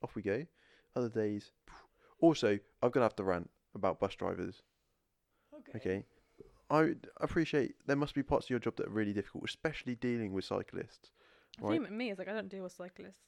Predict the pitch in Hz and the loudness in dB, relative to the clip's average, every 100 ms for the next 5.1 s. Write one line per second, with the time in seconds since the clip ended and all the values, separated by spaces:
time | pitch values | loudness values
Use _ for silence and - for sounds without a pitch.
0 | _ 113 95 104 101 - 85 87 - _ | _ -4 -2 -2 -2 -4 -6 -8 -12 _
1 | _ _ 226 208 - _ _ _ - 131 | _ _ -14 -14 -14 _ _ _ -10 -8
2 | - 143 - 120 - 127 - 98 92 85 | -4 -4 -2 -4 -4 -2 0 0 0 0
3 | 90 90 90 92 - - 101 101 104 98 | -2 -2 -6 -6 -10 -6 -6 -6 -6 -6
4 | 92 _ 117 - 95 - 95 - 101 101 | -6 _ -12 -6 -6 -6 -10 -10 -8 -6
5 | - | -6